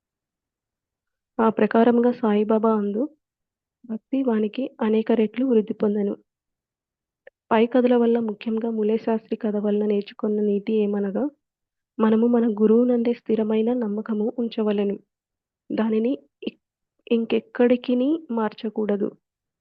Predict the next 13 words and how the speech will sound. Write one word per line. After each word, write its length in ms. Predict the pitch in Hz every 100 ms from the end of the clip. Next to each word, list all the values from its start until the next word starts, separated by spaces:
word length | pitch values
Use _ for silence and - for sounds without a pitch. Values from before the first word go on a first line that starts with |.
| _ _
వచ్చే 320 | 220 214 - 247
అధ్యాయంలో 600 | 233 208 220 220 208 240
మరికొన్ని 460 | 220 214 - 233
సాయిలీలలు 600 | 240 214 202 214 220 208
చెప్పెదను. 600 | 233 - 214 214 202 196 208 _ _ _ _ _ _ _ _ _ -
ఓం 300 | 226 233 247
నమో 260 | 220 208 220
శ్రీ 380 | - - 226 226
నాథాయ 520 | 202 196 208 214 220
నమః. 440 | 208 196 190 196 196 _ - - _ _ _
శాంతిః, 580 | - - 208 214 214 226 233 233 _
శాంతిః, 540 | - 226 208 220 220 208 226 -
శాంతిః. 520 | - 214 202 202 202